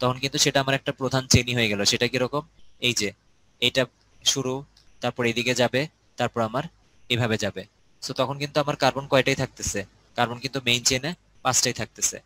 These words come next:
So এই কনফিউশনগুলো আমরা করব না, আমরা দেখব যে প্রধান শিকল, প্রধান শিকল ব্যাপারটা কিভাবে আমরা হিসাব করি,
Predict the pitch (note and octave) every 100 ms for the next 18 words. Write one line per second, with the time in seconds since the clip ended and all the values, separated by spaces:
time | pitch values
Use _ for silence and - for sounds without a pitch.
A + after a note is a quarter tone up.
0 | _ _ _ - C#3+ C#3 C#3+ C#3 - E3
1 | D#3 D3+ D3+ D3+ D#3+ D#3 C3+ G2 - A2+
2 | C3+ B2+ - C#3+ E3+ - C3+ B2+ E3 D#3
3 | C#3+ A2 F#2 - - _ D3 D3 E3+ F3
4 | F3+ F3 E3 E3 F3 - D#3 D#3 E3 E3
5 | E3 F3+ - F#3+ C#3+